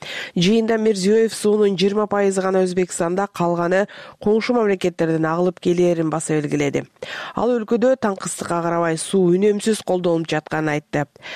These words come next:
Президент Өзбекстандагы жалпы суу ресурстарынын токсон пайызы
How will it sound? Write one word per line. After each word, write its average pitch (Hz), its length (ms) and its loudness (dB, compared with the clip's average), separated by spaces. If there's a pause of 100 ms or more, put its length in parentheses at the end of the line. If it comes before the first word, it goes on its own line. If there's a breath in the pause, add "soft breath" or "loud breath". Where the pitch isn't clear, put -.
(140 loud breath)
Президент 202 440 2
Өзбекстандагы 170 800 0
жалпы 185 380 0
суу 214 260 0
ресурстарынын 170 720 -2
токсон 220 420 -2
пайызы 165 500 0